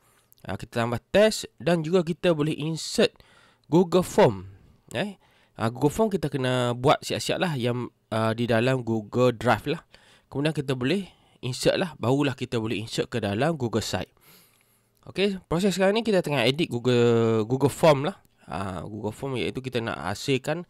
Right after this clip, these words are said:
ah, sebuah senarai kehadiran. Ah, senarai kehadiran yang mana bila kita, bila, ah, cikgu ni update senarai kehadiran, cikgu boleh,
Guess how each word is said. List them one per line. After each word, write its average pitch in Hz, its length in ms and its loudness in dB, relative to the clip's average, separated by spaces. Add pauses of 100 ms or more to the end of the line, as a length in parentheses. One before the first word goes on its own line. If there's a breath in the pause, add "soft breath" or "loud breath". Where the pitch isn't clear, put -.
(520 soft breath)
ah, 117 240 -2
sebuah 156 560 0
senarai 147 720 -2
kehadiran. 123 800 -2 (720)
Ah, 143 160 -6
senarai 113 480 -4
kehadiran 110 640 -2 (400 soft breath)
yang 139 160 2
mana 226 640 2 (240)
bila 160 240 2
kita, 101 560 0
bila, 143 400 0 (640)
ah, 104 560 0
cikgu 156 480 2
ni 110 240 0
update 123 400 -4
senarai 113 240 -2
kehadiran, 101 720 -4 (480 soft breath)
cikgu 175 400 -2
boleh, 180 480 -2